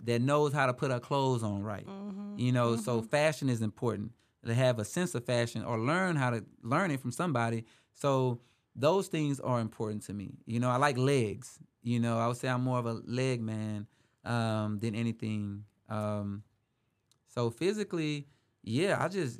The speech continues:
Speaker 1: I mean, I just gotta have some curves.
Speaker 2: Would you date outside of
Speaker 1: Mm-hmm.
Speaker 2: your race?
Speaker 1: I've dated outside my race before.
Speaker 2: Really?
Speaker 1: Yeah, I have.
Speaker 2: Do you mind sharing what, what na-
Speaker 1: Um, I've dated,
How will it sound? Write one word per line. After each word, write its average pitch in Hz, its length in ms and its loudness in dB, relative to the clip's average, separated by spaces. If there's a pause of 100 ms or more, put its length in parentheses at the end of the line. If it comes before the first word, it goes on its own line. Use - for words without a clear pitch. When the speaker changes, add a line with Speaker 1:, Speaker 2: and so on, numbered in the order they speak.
Speaker 1:
I 90 40 -6
mean, 117 580 -2 (260)
I 101 140 -6
just 151 160 -6
gotta 113 200 0
have 107 120 -4
some 101 100 -6
curves. 120 540 -6 (220)
Speaker 2:
Would 226 200 -2
you 254 120 0
date 190 200 0
outside 214 440 -6
of 214 180 -10 (100)
Speaker 1:
Mm-hmm. 214 300 2
Speaker 2:
your 214 160 0
race? 214 340 -4
Speaker 1:
I've 131 140 0
dated 151 220 0
outside 120 320 -2
my 113 80 -2
race 110 160 -4
before. 107 340 -10
Speaker 2:
Really? 220 400 -8
Speaker 1:
Yeah, 127 240 -4
I 107 80 -4
have. 117 300 -2 (560)
Speaker 2:
Do 233 100 -4
you 254 140 0
mind 202 260 -2
sharing 202 320 -6
what, 190 160 -8 (400)
what 202 300 -6
na- 190 160 -2
Speaker 1:
Um, 139 420 0
I've 127 180 0
dated, 147 360 -2